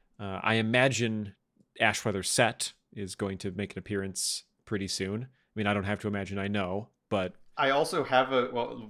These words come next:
Speaker 2: weirdly, I have a, a casting decision for him as well, but I should wait to actually get any physical description of him before
Speaker 1: Yeah,
Speaker 2: I,
Speaker 1: we,
Speaker 2: uh,
Speaker 1: we have
Speaker 2: nail that
Speaker 1: literal
Speaker 2: down.
Speaker 1: nothing.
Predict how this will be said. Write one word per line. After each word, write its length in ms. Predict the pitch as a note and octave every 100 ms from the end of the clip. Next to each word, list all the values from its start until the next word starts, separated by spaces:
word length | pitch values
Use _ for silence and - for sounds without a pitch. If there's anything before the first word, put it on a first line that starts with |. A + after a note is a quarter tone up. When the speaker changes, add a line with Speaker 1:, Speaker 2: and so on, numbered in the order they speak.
| G2+
Speaker 2:
weirdly, 400 | A#2 A#2+ B2 A#2
I 80 |
have 220 | G#2 G#2+ A2+
a, 180 | G#2+ G2+ -
a 160 | A#2+ G#2+
casting 500 | - G#2+ G#2+ A2 G2+
decision 340 | G#2+ A2 G#2
for 140 | A2
him 140 | G#2+ G#2+
as 140 | G2
well, 220 | G#2 G#2+
but 100 | G#2 G2
I 80 | G2
should 300 | - G#2+ F#2
wait 200 | F#2+ F2+
to 100 | F#2+
actually 300 | F#2 - G#2
get 200 | G2+ G2 - _ _ - -
any 480 | G3 F3 C#3 - -
physical 380 | - E3 - -
description 460 | G#2 - A2 -
of 120 | G2 F#2+
him 100 | F2+
before 340 | F#2 F#2+ A#2+
Speaker 1:
Yeah, 120 | B2
Speaker 2:
I, 20 | A2+
Speaker 1:
we, 120 | B2+
Speaker 2:
uh, 120 | -
Speaker 1:
we 100 | C3
have 100 | B2+
Speaker 2:
nail 80 | A2+
that 60 | B2
Speaker 1:
literal 240 | A2+ G#2+
Speaker 2:
down. 100 | -
Speaker 1:
nothing. 400 | G2+ G2+ F#2 F#2+